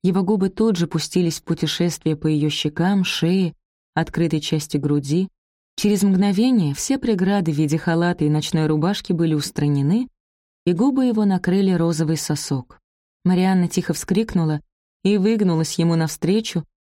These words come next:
утонув в захлестнувшей её волне потрясающих ощущений. Белл тем временем добрался до второго соска и принялся ласкать его языком.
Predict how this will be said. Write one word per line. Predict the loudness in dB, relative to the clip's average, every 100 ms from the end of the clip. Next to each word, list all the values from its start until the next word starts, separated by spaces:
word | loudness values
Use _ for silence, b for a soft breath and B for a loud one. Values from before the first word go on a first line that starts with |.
| _ -4
утонув | 2 2 2 -2 -6
в |
захлестнувшей | -2 -2 0 -2 2 0 0 0
её | 0 2 0
волне | 0 2 2 2
потрясающих | 0 -2 -2 0 0 0 -4 -4
ощущений. | -4 -4 -4 -4 -4 -4 -8 -14 _ _ _ _ _ _ -4
Белл | 0 0
тем | 0 0 2
временем | 2 2 2 2
добрался | 2 0 0 -2 -2
до | -2
второго | 0 0 0 -2
соска | -4 -6 -4 -4 -4 _ _ _ _ -4
и |
принялся | 0 0 2 0 0
ласкать | 0 -2 -2 -2 -2
его | 0 0
языком. | 0 -4 -4 -6 -6